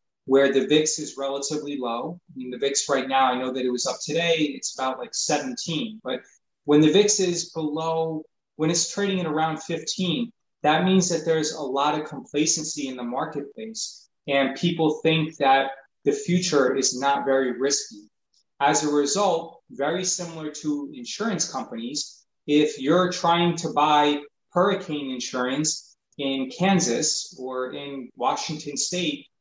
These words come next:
you're gonna be able to get a very inexpensive rate. Whereas if you wanna buy hurricane insurance in Miami,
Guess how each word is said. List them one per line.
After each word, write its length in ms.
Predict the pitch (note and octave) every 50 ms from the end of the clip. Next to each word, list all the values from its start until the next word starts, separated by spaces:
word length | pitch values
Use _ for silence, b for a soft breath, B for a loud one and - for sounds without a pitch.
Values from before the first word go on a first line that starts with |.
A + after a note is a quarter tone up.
| _ _ -
you're 120 | D3 D3
gonna 160 | D3+ E3+ D#3+
be 120 | D3+ D#3 D#3+
able 200 | D#3+ D#3+ D#3+ D3+
to 80 | C#3+ C#3
get 300 | D#3+ E3 E3 D#3+ C#3+ C#3
a 100 | C3 A2+
very 400 | A#2+ C#3 C#3+ D3+ D#3 D#3 D3+ D3 D3
inexpensive 760 | D3+ D3+ D3+ C#3+ - - - - D3+ D#3 D#3 - - C#3 C3 -
rate. 260 | C3 D#3+ F#3 D3 A#2 A2 - _ _ _ _ _ _ _
Whereas 360 | - C3+ C#3 C#3 C3+ C3+ -
if 140 | C#3 C#3 C#3+
you 80 | D#3 D#3
wanna 260 | D#3+ D#3+ D#3 D3+ C#3
buy 280 | - C#3+ D3 C#3+ C#3 C#3 -
hurricane 480 | F3+ F#3+ G3+ F#3+ - - C#3 C3+ C3
insurance 580 | B2+ B2 - - C3+ B2+ B2+ C3 B2+ - - D3+
in 100 | C3+ B2+
Miami, 640 | B2 A#2+ A#2+ B2+ D#3 G3 G#3+ F#3+ D3+ B2 C3+ D3+